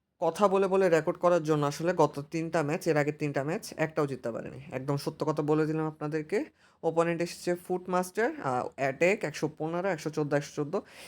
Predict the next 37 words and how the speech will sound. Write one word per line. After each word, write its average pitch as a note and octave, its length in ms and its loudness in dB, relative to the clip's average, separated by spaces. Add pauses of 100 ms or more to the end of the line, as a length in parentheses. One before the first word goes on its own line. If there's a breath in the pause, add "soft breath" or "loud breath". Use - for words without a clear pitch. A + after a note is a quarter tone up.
এর G#3+ 200 8
আগের G3 280 10
বারও, G#3+ 460 8
আহ, C#3 220 2
টপ E3+ 380 0 (140)
টু G3 120 -2
থাউজেন্ডে G3 420 6
কিন্তু G3 180 -2
পৌঁছে F3 320 2
গিয়েছিলাম। F3 560 4 (600 soft breath)
কথা G3 300 6
বলে G#3+ 260 6
বলে A3 280 8
রেকর্ডিং G3 440 6
করতে F#3+ 320 -2
গিয়ে, G#3+ 420 4
আহ, C#3 200 2
গেম E3 240 2
প্লে F#3 120 -2
করতে F3 320 0
গিয়ে F3+ 380 0
মারা D#3+ 240 2
খেয়েছিলাম। F#3 640 0
এই E3+ 80 2
কারণে D#3 260 4
হচ্ছে F3 480 0
তেমন C#3+ 300 0
একটা C#3+ 180 -4
এখন C#3+ 180 -2
আর C#3+ 80 0
রেগুলার C#3 320 0
গেম C3+ 160 -4
প্লে C#3 120 -2
ভিডিও C3+ 260 0
দেওয়া B2+ 140 2
হয় C3 180 -4
না। F3 160 -4